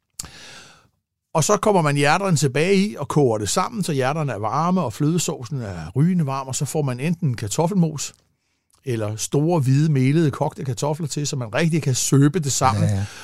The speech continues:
Speaker 1: Og det skal selvfølgelig serveres med surt asier, øh, syltede agurker, grønne tomater, og jeg kan også godt lide for eksempel rønnebær eller paradisæblegelé, det her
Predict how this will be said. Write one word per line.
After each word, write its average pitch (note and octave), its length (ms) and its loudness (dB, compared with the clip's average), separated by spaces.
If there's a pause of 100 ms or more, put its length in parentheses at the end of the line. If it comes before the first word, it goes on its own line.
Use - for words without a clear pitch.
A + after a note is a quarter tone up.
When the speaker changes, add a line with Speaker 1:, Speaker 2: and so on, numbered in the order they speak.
Speaker 1:
Og - 180 -4
det C3 100 0
skal - 160 0
selvfølgelig D#3+ 420 4
serveres C#3+ 380 -2
med C3+ 80 2
surt G3 480 -4
asier, D#3 440 -2 (220)
øh, A2 380 -2
syltede D3+ 320 0
agurker, D3 440 -2
grønne C3 280 0
tomater, D3+ 480 -2 (540)
og B2 180 -4
jeg B2+ 120 0
kan B2+ 100 0
også B2 140 0
godt C3 140 0
lide A#2 100 -2
for A#2 80 -6
eksempel A#2+ 380 -2 (280)
rønnebær A#2+ 600 2
eller A2+ 160 -2 (100)
paradisæblegelé, A#2 880 -4
det A#2 120 -2
her A#2 100 0